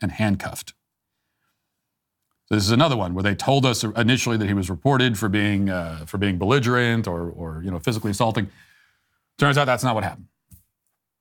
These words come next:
So they're burning toxic chemicals intentionally. They're arresting reporters. Meanwhile, people's pets are dying left and right. This is the New York Post.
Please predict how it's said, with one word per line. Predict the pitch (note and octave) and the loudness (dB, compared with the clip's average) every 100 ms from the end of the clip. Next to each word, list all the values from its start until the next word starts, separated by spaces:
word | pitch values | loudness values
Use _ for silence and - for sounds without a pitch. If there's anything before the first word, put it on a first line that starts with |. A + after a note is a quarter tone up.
| _ _ _ _ _ _ _ _ _ | _ _ _ _ _ _ _ _ _
So | - A#2+ | 0 2
they're | |
burning | A#2 D3+ D#3+ | 4 2 2
toxic | C#3 C#3 C3 C3 | 4 2 2 0
chemicals | A#2+ A2 G#2+ G#2 G2+ | 0 0 0 -2 0
intentionally. | G2 G2+ G2 G2+ F#2+ | 0 0 0 -2 0
They're | F2+ F#2+ F#2+ - | 0 0 0 -2
arresting | F#2+ A#2+ - A#2+ | 0 0 0 -2
reporters. | G#2+ F#2 F#2+ E2+ F2+ - - _ _ _ _ _ _ _ | -2 -2 -4 -2 -4 -6 -12 _ _ _ _ _ _ _
Meanwhile, | F3 A3+ A2+ A2+ F#3 - _ _ _ _ _ - | 2 4 4 4 0 -8 _ _ _ _ _ 0
people's | D#3+ D#3 B2+ - | 2 4 0 -2
pets | - E3 - - | 0 2 2 -4
are | G#2+ | -2
dying | G2+ G#2 F2+ F#2 | 2 2 2 0
left | F#2 - | 0 -2
and | F2+ | 0
right. | F#2 G2+ | 2 2
This | G#2 | -2
is | G#2+ | 0
the | |
New | G#2 | 0
York | G2 F#2 | 0 2
Post. | A#2+ A#2 - | 2 0 -4